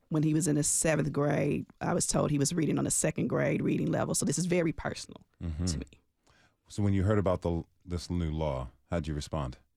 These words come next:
Speaker 1: I responded back in January twenty twenty-one when it was being talked about in session. I asked the question, "How do we know the difference between a struggling reader and poor instruction?"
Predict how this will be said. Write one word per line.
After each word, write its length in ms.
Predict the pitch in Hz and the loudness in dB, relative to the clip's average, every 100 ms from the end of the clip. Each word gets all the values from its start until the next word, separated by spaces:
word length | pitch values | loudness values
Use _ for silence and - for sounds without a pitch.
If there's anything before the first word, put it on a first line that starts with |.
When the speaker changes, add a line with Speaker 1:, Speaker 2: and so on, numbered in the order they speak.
| - | -6
Speaker 1:
I 100 | - | 2
responded 800 | 175 170 - - 190 196 165 185 | 2 2 0 2 2 2 2 0
back 300 | 185 208 202 | 2 2 2
in 360 | 180 180 180 165 | 0 0 0 0
January 520 | - 247 240 220 214 | 0 2 2 2 2
twenty 300 | - 202 185 | 2 2 2
twenty-one 720 | 180 175 160 156 147 151 156 - - | 2 2 4 4 2 0 -2 -6 -2
when 180 | 165 165 | 2 4
it 100 | 165 | 4
was 220 | 160 - | 2 -2
being 520 | 170 175 170 165 160 - - | -2 0 2 2 0 -4 -4
talked 260 | - - | 0 2
about 340 | 196 196 170 - | 4 4 4 4
in 200 | 151 151 | 2 2
session. 560 | - - 180 170 165 - - | 2 2 2 2 -2 -2 -2
I 60 | - | 0
asked 120 | - | 2
the 40 | - | 2
question, 440 | - 240 - 170 - _ | 0 0 -2 -6 -8 _
"How 160 | - | 2
do 80 | 208 | 4
we 160 | 220 220 | 4 4
know 160 | 185 | 4
the 100 | 175 | 4
difference 480 | 156 147 147 151 - | 4 2 2 0 0
between 680 | - 170 - 165 156 151 165 - - | -2 -2 0 2 2 0 -2 -4 -6
a 60 | 208 | -2
struggling 600 | - - 185 170 160 160 | 0 2 2 4 2 2
reader 340 | 190 220 247 262 _ _ _ _ | 2 2 0 -2 _ _ _ _
and 140 | 151 - | 0 2
poor 240 | 160 - | 4 4
instruction?" 560 | 147 - 143 160 - | 2 0 0 -2 -6